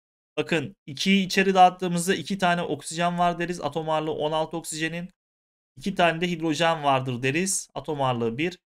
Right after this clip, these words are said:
Hesaplamaları yaptığımızda mol ağırlığımız yetmiş dört çıkıyor. MA değerimiz. Sonra şöyle diyorum. Bir mol kalsiyum hidroksit yetmiş dört gram ise bizim elimizde sıfır virgül iki mol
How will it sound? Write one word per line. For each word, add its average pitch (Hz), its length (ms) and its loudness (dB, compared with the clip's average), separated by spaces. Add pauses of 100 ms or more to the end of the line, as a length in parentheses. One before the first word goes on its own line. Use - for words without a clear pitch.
(260)
Hesaplamaları 180 640 2
yaptığımızda 165 960 0 (420)
mol 156 280 2
ağırlığımız 160 720 4
yetmiş 147 500 -4
dört 156 220 0
çıkıyor. 135 520 -2 (640)
MA 127 260 -2
değerimiz. 123 500 -4 (520)
Sonra 185 180 2
şöyle 190 300 2
diyorum. 151 420 0
Bir 180 160 2
mol 170 320 2 (240)
kalsiyum 151 420 0
hidroksit 151 640 -4 (520)
yetmiş 147 480 -2
dört 175 300 0
gram 160 240 2
ise 180 400 -2 (560)
bizim 196 240 2
elimizde 190 720 2 (140)
sıfır 196 440 -2
virgül 180 300 0
iki 143 280 -6
mol 160 220 0